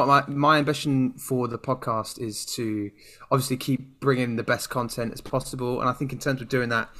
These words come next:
continuing to be as regular as we currently are. I mean, we've been, uh, unfortunately, a few weeks ago being ill, but, like, you know, unavoidable. But, like, you know, with things like that, just bringing out more content, uh, going to more conventions.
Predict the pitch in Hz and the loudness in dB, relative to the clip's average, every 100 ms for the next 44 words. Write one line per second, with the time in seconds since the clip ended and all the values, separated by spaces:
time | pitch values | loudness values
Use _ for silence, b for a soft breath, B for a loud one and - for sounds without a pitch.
0 | B B B 143 139 147 135 131 127 131 | B B B -4 0 2 2 2 0 -2
1 | 123 113 123 123 123 117 117 113 120 120 | -4 -2 0 0 2 0 0 -2 -4 -2
2 | 117 110 113 120 120 117 117 113 120 - | -2 0 2 4 4 2 0 -2 -4 -4
3 | 117 107 B B B 139 - 135 - 147 | -4 -4 B B B 4 4 2 2 2
4 | - 135 120 120 120 - - 123 117 - | 2 -2 -6 -4 -6 -6 -4 -2 -2 -2
5 | 123 110 117 113 127 120 110 123 123 - | -2 -2 -2 -2 0 0 0 -2 0 -2
6 | - B B B B 127 113 107 b b | -6 B B B B 0 2 -2 b b
7 | b b 120 110 113 104 117 127 123 123 | b b -4 -2 -2 -2 -2 0 2 2
8 | - 139 120 113 117 127 147 135 131 120 | 2 2 2 0 -2 -2 0 2 2 -2
9 | 123 120 - _ - 135 120 123 117 - | -4 -8 -12 _ 0 2 2 0 -4 -2
10 | 117 110 117 113 110 B B B B 120 | -4 -2 -2 -2 -6 B B B B 2
11 | 120 120 - 127 156 180 - 151 135 139 | 4 2 0 -6 -4 -4 0 0 2 2
12 | 127 - 139 113 117 - 139 185 220 - | 2 -2 -4 -2 -4 -4 -2 -2 -2 -6